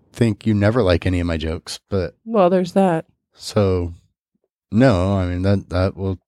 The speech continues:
Speaker 1: most certainly end up happening again.
Speaker 2: <laughs>
Speaker 1: I will tell a joke and you will not like it.
Speaker 2: So there you have it.
Speaker 1: So it doesn't matter.
Speaker 2: Yeah.
Speaker 1: And maybe that'll be, like, when the timelines, like, merge back together. There's just, like, this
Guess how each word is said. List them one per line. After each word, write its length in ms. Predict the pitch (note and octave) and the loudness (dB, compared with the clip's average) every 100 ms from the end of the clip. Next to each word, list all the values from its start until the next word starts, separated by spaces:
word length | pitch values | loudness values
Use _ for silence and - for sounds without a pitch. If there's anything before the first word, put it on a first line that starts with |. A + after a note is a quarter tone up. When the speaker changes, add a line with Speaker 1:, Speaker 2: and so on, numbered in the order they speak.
| _ | _
Speaker 1:
most 320 | G#2+ G#2 - _ | -2 -2 -4 _
certainly 600 | - A2+ F#2 G2 F#2+ F2 - | 0 0 0 -2 -2 -4 -6
end 160 | G2+ | -2
up 120 | F#2 G#2 | -2 0
happening 380 | A#2 F#2 E2 | 0 0 -4
again. 380 | E2 D#2+ D#2+ F#2+ - _ F3+ - | -4 -6 -8 -10 -14 _ -6 -6
Speaker 2:
<laughs> 320 | - - - | -18 -20 -6
Speaker 1:
I 80 | G2 | -2
will 80 | |
tell 180 | F2 G#2+ | 2 2
a 60 | F#2 | 2
joke 320 | E2 F#2+ A2+ | 2 0 0
and 100 | G2+ | 2
you 80 | G2 | 2
will 80 | A2 | 2
not 160 | G#2 | 2
like 220 | A#2 C#3+ - | 2 0 -2
it. 100 | - _ _ _ _ _ _ _ _ _ _ _ _ _ _ _ _ _ _ _ - C5+ B4 - - _ | -14 _ _ _ _ _ _ _ _ _ _ _ _ _ _ _ _ _ _ _ -6 -6 -6 -12 -20 _
Speaker 2:
So 220 | _ B3+ B3 | _ 2 2
there 160 | A3 | 2
you 140 | A#3 A3 | 2 0
have 300 | A3 C#4 G3+ | -2 -4 -4
it. 180 | E3+ | -6
Speaker 1:
So 120 | F2 F2+ | -6 -12
it 100 | - | -8
doesn't 260 | G2 G2 A2 | -6 -6 -6
matter. 280 | B2+ D3+ G#2+ _ _ _ | -8 -8 -12 _ _ _
Speaker 2:
Yeah. 140 | B3 D#4 - _ _ _ _ | -12 -12 -16 _ _ _ _
Speaker 1:
And 120 | G2+ | -2
maybe 240 | G2+ G2+ G2+ | 2 2 2
that'll 260 | G2+ A2 | 2 2
be, 220 | G2 A2 G#2+ | 2 2 4
like, 220 | G#2 A2 | 0 0
when 240 | F#2+ G#2 | 0 0
the 100 | G#2 | 0
timelines, 720 | - G#2+ G#2 G2+ G#2+ G2+ - | 0 0 2 0 0 0 -4
like, 140 | F#2+ D2 | -6 -4
merge 420 | G2 G#2+ F#2+ D#2 | 0 2 2 0
back 160 | G2+ - | 0 0
together. 420 | G2 A2+ F#2 E2 | 0 2 0 -2
There's 220 | F2 D#2 | -4 -4
just, 220 | G2 F2+ F2+ | -2 -2 -2
like, 160 | E2+ | -2
this 180 | F2 E2 | 0 -2